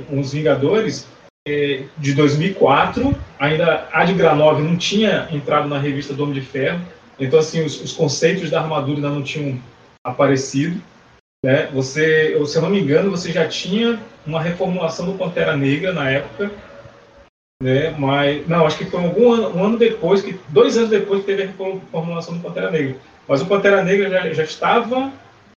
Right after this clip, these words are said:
sendo visto como uma outra forma na, na Marvel, bem mais fodão que o, que o Homem de Ferro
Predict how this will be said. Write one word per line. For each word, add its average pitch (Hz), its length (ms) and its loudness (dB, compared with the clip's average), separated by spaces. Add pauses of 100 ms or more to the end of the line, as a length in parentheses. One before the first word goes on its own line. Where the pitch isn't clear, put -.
sendo 196 360 0
visto 160 440 -8
como 196 160 -2
uma 185 80 0
outra 240 200 -4
forma 190 480 0
na, 165 100 -2
na 151 140 -4
Marvel, 185 480 -2 (460)
bem 143 200 0
mais 214 320 2
fodão 165 560 2
que 175 140 -4
o, 147 80 -6
que - 120 -12
o 151 60 -4
Homem 147 140 -2
de 139 80 -6
Ferro 156 400 -4